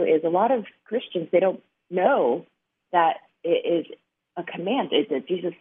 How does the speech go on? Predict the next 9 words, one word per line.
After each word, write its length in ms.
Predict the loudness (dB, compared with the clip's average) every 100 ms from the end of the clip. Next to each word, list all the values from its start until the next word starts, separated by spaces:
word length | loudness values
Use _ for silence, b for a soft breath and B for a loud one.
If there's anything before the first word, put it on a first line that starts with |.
| _
calls 460 | 0 2 2 -2 -4 -4
all 240 | 0 0
of 100 | 0
his 240 | -2 -4 -6 _ _ _ _ _ _ _ _ 0
followers, 500 | 0 0 -2 -4 -10 _
all 440 | -2 0 2 -2 -6 _ _ _ _ _
students 340 | 0 2 2 2
of 200 | -2 0
Jesus, 400 | 0 2 0